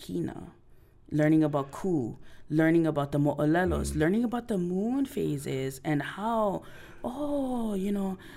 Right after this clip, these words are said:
Speaker 1: if it's this
Speaker 2: Uh-huh.
Speaker 1: phase, oh, it's okay, you can just cruise today. You know, like, just
Speaker 2: Mm.
Speaker 1: having something tell you it's okay, giving you permission, giving you permission
Speaker 2: Oh,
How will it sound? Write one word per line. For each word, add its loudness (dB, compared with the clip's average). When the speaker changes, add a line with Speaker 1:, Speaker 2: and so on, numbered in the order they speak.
Speaker 1:
if 0
it's 0
this 0
Speaker 2:
Uh-huh. -12
Speaker 1:
phase, 4
oh, 0
it's 0
okay, 0
you -2
can -12
just -2
cruise 0
today. 2
You 4
know, 6
like, 4
just 4
Speaker 2:
Mm. 8
Speaker 1:
having 6
something 2
tell 2
you 0
it's 0
okay, 0
giving 2
you 0
permission, 2
giving 8
you 10
permission 4
Speaker 2:
Oh, 2